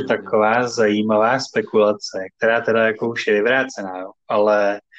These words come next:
Speaker 2: je to Abdelak Sima, teďko největší kometa České ligy Slávie, kdy ve včerejším rozhovoru v České televizi byl Jaroslav
Speaker 1: Hmm.
Speaker 2: Tvrdý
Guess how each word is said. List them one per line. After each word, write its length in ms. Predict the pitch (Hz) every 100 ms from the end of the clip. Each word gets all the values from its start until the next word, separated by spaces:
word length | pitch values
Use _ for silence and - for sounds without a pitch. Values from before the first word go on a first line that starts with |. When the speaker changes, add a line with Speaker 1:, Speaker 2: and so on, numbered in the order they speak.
| - - - - _ -
Speaker 2:
je 60 |
to 200 | - -
Abdelak 380 | 113 117 123 -
Sima, 340 | - 104 92 95
teďko 260 | 107 -
největší 520 | 110 139 143 147 147 -
kometa 400 | 110 113 120 117
České 440 | - - - 120
ligy 300 | 101 98 107
Slávie, 560 | 104 107 95 95 95 90 _ _ _ _ _ - _ _ _ _ _ -
kdy 200 | 110 113
ve 120 | 110
včerejším 840 | - 127 131 131 - 139 143 143
rozhovoru 540 | 110 101 104 107 117 120
v 40 |
České 300 | - - - 143
televizi 540 | 113 104 101 101 104 98 98 -
byl 160 | 107
Jaroslav 400 | 107 107 113 131
Speaker 1:
Hmm. 80 | -
Speaker 2:
Tvrdý 140 | -